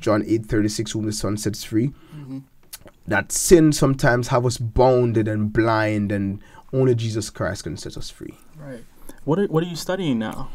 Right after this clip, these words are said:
Speaker 2: Right now?
Speaker 1: I'm cu-, <laughs> I'm currently in the Master Divinity program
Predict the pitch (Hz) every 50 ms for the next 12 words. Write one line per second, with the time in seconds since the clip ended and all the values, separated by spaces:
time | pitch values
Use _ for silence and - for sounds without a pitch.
0 | - - 127 101 - - - 135 143 - - - - - - - - - - -
1 | 233 202 - - - - - - 127 147 135 - - 185 185 190 - - 160 151
2 | 147 143 139 131 127 131 127 123 123 123 123 123 123 123 127 - - 135 123 120
3 | 117 117 120 123 117 113 123 123 120 120 - 113 107 - - 117 117 113 120 123
4 | - 202 -